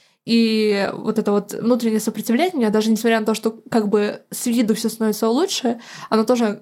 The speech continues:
какой-то, знаешь, хороший показатель того, что на самом деле что-то плохо работает в системе.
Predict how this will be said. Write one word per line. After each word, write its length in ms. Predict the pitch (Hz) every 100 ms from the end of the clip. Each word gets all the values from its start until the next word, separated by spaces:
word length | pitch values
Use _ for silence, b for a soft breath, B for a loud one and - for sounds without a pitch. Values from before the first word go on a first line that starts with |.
| -
какой-то, 300 | 220 208 208
знаешь, 240 | 233 269
хороший 400 | - 226 277 233
показатель 420 | 233 226 220 220
того, 340 | 214 220 330 427
что 320 | - 220 214
на 100 | 214
самом 280 | 262 339 247
деле 180 | 247 233
что-то 220 | 240 220
плохо 320 | 220 202 196
работает 440 | 214 233 - 226
в 60 | -
системе. 600 | 233 226 214 208 226 233